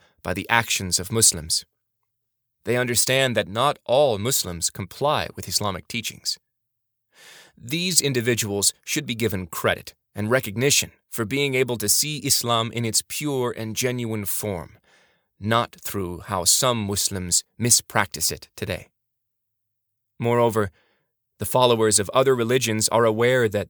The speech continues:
there are some acts that their religion condemns and labels as crimes, yet people commit these acts anyways. These individuals do not represent the entire religion.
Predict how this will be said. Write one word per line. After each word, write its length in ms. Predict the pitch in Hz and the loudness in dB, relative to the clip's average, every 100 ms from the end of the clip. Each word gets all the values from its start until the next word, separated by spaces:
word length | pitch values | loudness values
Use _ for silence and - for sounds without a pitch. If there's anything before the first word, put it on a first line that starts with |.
| _ | _
there 180 | 127 110 | 2 6
are 180 | 120 | 6
some 340 | 135 - 147 143 | 6 4 2 0
acts 320 | 110 127 - | -2 -2 -2
that 200 | - 139 - | -2 -2 -4
their 320 | 117 147 190 | 0 2 2
religion 420 | 147 107 104 104 | 2 0 0 -2
condemns 680 | 101 - 107 113 139 107 117 | -6 -6 -2 0 0 0 -2
and 160 | 113 113 | -2 0
labels 440 | 107 117 113 107 | 0 0 0 -2
as 140 | 104 - | -2 -6
crimes, 600 | - 165 147 87 82 - _ _ _ _ _ - | -4 -2 -2 -4 -6 -8 _ _ _ _ _ -8
yet 220 | 92 - | -8 -8
people 260 | 101 101 | -10 -8
commit 320 | 110 143 147 - | -8 -4 -4 -2
these 220 | 139 117 | 0 2
acts 360 | 113 117 - - | 2 2 0 0
anyways. 520 | 165 120 69 - - - _ _ _ _ _ _ _ _ _ | 0 -2 -4 -4 -4 -6 _ _ _ _ _ _ _ _ _
These 240 | 160 185 | 0 4
individuals 680 | 175 156 147 135 131 127 113 - _ _ | 4 4 2 2 0 0 -2 -6 _ _
do 100 | 120 | 0
not 180 | 127 123 | 2 4
represent 560 | 127 - 110 117 110 - | 2 4 4 4 0 -4
the 120 | 104 | -6
entire 460 | 95 - 120 117 107 | -6 -4 -2 0 0
religion. 480 | 101 104 98 87 | -2 -2 -4 -8